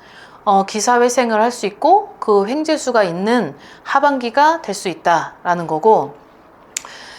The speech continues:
자, 이 뱀띠 분들이 칠십칠 년생 사십구 세란 말이죠. 이제 사십구 세인데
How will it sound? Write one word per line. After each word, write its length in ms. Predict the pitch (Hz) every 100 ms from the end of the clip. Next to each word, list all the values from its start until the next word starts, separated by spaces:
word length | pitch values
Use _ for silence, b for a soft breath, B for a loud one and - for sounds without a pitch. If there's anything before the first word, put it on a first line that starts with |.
| B B
자, 180 | 233 220
이 100 | 233
뱀띠 300 | 226 214 269
분들이 380 | 247 233 226 220
칠십칠 420 | - 330 - 349
년생 180 | 320 277
사십구 440 | 277 294 - 202
세란 340 | 233 226 196
말이죠. 440 | 175 160 156 285 - - 220
이제 420 | 190 196 185 185
사십구 320 | 226 254 -
세인데 560 | 180 180 190 233 156